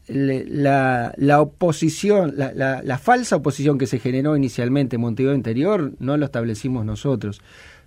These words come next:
Lo establecieron, en definitiva, quienes estaban generando esa presión para que se habilitara en un lugar determinado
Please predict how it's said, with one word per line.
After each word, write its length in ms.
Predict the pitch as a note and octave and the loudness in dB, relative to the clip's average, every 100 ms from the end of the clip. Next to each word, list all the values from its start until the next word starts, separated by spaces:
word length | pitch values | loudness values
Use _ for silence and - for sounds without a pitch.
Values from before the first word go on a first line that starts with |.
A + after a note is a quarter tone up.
| - | -6
Lo 320 | A2+ B2+ C3 | -2 2 2
establecieron, 1120 | C3 C3+ C3 C3+ C3+ - D#3 F3+ G3 G#3+ G#3 - - | 0 0 2 2 0 0 2 4 4 2 -2 -6 -12
en 100 | B2 | -6
definitiva, 520 | A#2+ A#2+ B2+ F3 G3 | -6 -4 -2 2 2
quienes 560 | D#3 C#3 D3 D#3+ E3+ - - | 2 2 2 2 -2 -8 -12
estaban 460 | A2 C#3 C#3+ D3+ | -6 0 2 2
generando 480 | C#3+ C3 C3+ D3 D3+ | 0 0 2 2 2
esa 160 | C#3 B2+ | 0 -2
presión 440 | B2+ A#2+ E3 F#3 | -2 -2 -2 -2
para 360 | D#3+ C#3 D3+ D3+ | 0 2 2 0
que 100 | C3+ | -4
se 140 | - | -4
habilitara 600 | B2 A#2+ A#2 A2+ D3+ D#3 | -2 -2 -2 0 2 2
en 80 | C#3+ | 2
un 80 | C3+ | 0
lugar 240 | C3 C3 | 0 2
determinado 760 | C#3 B2 A#2+ A#2+ B2+ C#3 D3 | 0 -2 -4 -2 0 2 2